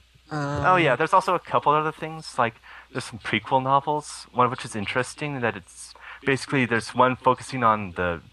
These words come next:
Speaker 2: some of the people from the perspective of the company that runs the Dot Hack ga-, wor-, universe and their encounters with some of the various unusual happenings, and some short stories that follow up which continue that perspective of the Cobalt Knights, who are the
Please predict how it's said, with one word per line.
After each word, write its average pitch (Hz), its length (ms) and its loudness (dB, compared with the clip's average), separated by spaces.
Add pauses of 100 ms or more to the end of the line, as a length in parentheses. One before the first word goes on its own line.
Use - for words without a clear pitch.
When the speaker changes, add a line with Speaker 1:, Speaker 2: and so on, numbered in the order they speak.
(340)
Speaker 2:
some - 240 -4
of 98 100 0
the - 60 -16 (200)
people 135 320 2
from 131 220 -6
the 113 60 -6
perspective 123 400 -4
of 101 80 -10
the 101 60 -6
company 120 380 0
that 95 140 -2
runs 92 440 0
the 135 100 -10
Dot 131 240 2
Hack 139 300 -6
ga-, 147 160 -4
wor-, 135 240 2
universe 139 400 0
and 120 80 -2
their 101 80 2
encounters - 680 -4
with 127 180 -6
some 143 200 -2
of 120 80 -4
the 113 40 -10
various 131 280 0
unusual 113 440 -2
happenings, 127 680 -4 (320)
and 135 120 0
some 107 260 -8
short - 280 0
stories 120 300 -2
that 117 100 -14
follow 104 260 6
up 107 140 2
which - 160 -10
continue 110 340 -8
that 120 180 -4
perspective 131 580 -6 (160)
of 101 160 -6
the 92 220 2 (640)
Cobalt 123 380 4
Knights, 95 440 -2
who 113 100 0
are 104 60 2
the 90 240 -4